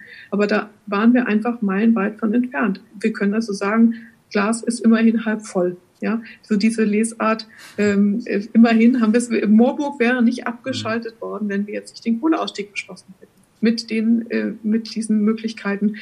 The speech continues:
Speaker 1: des sich Rauskaufens, wenn auch gleich, ne, mit diesen, gut, ich, äh, wiederhole mich jetzt gerade.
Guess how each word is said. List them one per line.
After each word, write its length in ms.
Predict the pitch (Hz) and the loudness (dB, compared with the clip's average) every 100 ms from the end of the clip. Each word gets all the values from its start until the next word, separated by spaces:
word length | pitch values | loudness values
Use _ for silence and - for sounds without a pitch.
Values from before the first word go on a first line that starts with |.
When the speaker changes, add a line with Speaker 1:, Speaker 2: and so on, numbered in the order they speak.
| - 202 | -8 -6
Speaker 1:
des 120 | 196 | -4
sich 200 | 196 - | -6 -4
Rauskaufens, 680 | 196 - - 208 214 208 - | -6 -4 -8 -6 -4 -6 -6
wenn 120 | 196 | -8
auch 160 | 196 | -8
gleich, 220 | - - 190 | -12 -14 -4
ne, 240 | 196 247 247 | 0 0 -2
mit 120 | 220 | -6
diesen, 200 | - 208 - - _ - | -4 -8 -10 -20 _ -6
gut, 140 | 196 | -6
ich, 100 | 190 - | -6 -8
äh, 180 | - - - - 196 190 - - | -8 -10 -14 -10 -10 -8 -10 -8
wiederhole 300 | 190 180 208 | -2 2 4
mich 160 | 208 190 | 2 0
jetzt 180 | 180 - | -8 -10
gerade. 320 | - - | -10 -10